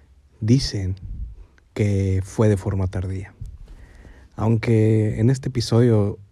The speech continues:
obviamente, no me voy a centrar en el tema del virus, sino en lo que ha estado sucediendo con distintas empresas. Si bien han existido algunas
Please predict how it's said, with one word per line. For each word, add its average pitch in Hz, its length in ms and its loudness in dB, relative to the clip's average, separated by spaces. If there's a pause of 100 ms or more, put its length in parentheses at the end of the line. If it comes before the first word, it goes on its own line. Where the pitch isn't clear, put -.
(120)
obviamente, 107 840 0 (600)
no 104 220 0
me 117 80 0
voy 117 160 0
a 110 40 -2
centrar 101 520 -4
en 92 300 -6 (160)
el 92 320 -4
tema 95 580 -2
del 92 400 -6 (300)
virus, 131 460 -6 (520)
sino 127 480 4
en 117 160 4
lo 110 160 0
que 110 160 -2
ha 131 140 -2
estado 139 520 -2
sucediendo 101 920 -2 (600)
con 95 520 0
distintas 98 600 -4
empresas. - 760 -8 (380)
Si - 200 -4
bien 107 420 2 (540)
han 113 200 0
existido 127 520 0
algunas 104 840 0